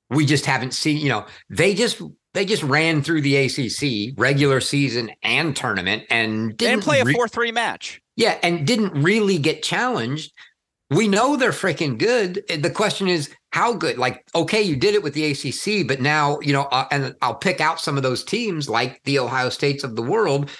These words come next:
Speaker 1: and you're, and we're going, ah, questions at five and six. I don't have too many freaking questions about the Ohio State five and six. I'll take Bernard and Anthrop or whoever the hell you wanna throw there, but it's probably those two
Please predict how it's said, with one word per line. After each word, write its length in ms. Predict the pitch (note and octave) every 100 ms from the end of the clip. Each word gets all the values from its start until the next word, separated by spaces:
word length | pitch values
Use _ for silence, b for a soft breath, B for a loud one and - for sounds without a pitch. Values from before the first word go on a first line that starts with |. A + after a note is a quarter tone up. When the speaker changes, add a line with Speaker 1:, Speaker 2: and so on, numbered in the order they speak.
| B -
Speaker 1:
and 220 | C#3 C#3
you're, 200 | D3 G4+
and 100 | D3+
we're 80 | C#3+
going, 380 | F3 G3+ E3+ C#3 B -
ah, 280 | A#3+ B3+ A3+ -
questions 460 | G3+ F3 G3 D#3
at 100 | D3+
five 300 | - D3 C#3+
and 120 | C3
six. 380 | - F3+ D3 - b b b -
I 120 | B3+
don't 140 | C#4
have 180 | B3 E3
too 100 | G3
many 140 | F3+
freaking 340 | D3+ F3 C#3+ -
questions 420 | E3+ E3+ - G#2+
about 260 | A2+ A2 A#2
the 100 | G#2+
Ohio 280 | G2 G2+
State 360 | E2+ - A#2 -
five 180 | F#2 D#2+
and 120 | D#2
six. 280 | - F2+ -
I'll 160 | C3 G3+
take 260 | F3+ C3 G2
Bernard 400 | A#2+ B2 B2+ G2+
and 80 |
Anthrop 560 | G#2 C#3 A#2+ G2+ F2+ F2+ -
or 580 | D3 B2 A#2 G#2+ G2+ A#2+
whoever 420 | C#3 C3+ D3+ C#3+
the 100 | G#2+
hell 160 | A2 G#2+
you 120 | A2
wanna 180 | G#2 G2+
throw 260 | A#2 G2
there, 300 | G2 F2+ F#2 B B
but 100 | A#2+
it's 120 | G#2+
probably 340 | - C3+ G2+ F#2+
those 200 | F#2 F2
two 220 | G#2 E2+